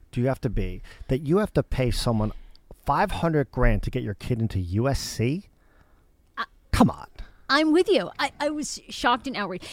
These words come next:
Speaker 2: You know what
Speaker 1: If
Speaker 2: I
Speaker 1: your
Speaker 2: think is
Speaker 1: kid's a
Speaker 2: this
Speaker 1: dumbass and can't get into U S C by themselves, then you know what?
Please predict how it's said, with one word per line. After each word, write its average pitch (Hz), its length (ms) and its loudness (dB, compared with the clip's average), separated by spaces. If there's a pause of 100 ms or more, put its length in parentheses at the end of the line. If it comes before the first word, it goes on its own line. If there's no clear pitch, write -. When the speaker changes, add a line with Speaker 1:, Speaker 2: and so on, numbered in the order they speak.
(100)
Speaker 2:
You 415 80 -8
know 494 100 -4
what 523 100 4
Speaker 1:
If - 60 2
Speaker 2:
I 202 40 10
Speaker 1:
your 233 60 8
Speaker 2:
think 508 120 4
is 226 40 12
Speaker 1:
kid's 185 120 6
a 151 40 10
Speaker 2:
this 107 80 0
Speaker 1:
dumbass 147 480 6
and 123 100 0
can't 131 260 2
get 131 160 2
into 117 240 0
U 117 180 2
S 110 120 0
C 123 160 -2
by 113 180 0
themselves, 110 600 2 (360)
then 123 160 -2
you 143 100 0
know 160 120 4
what? 151 240 12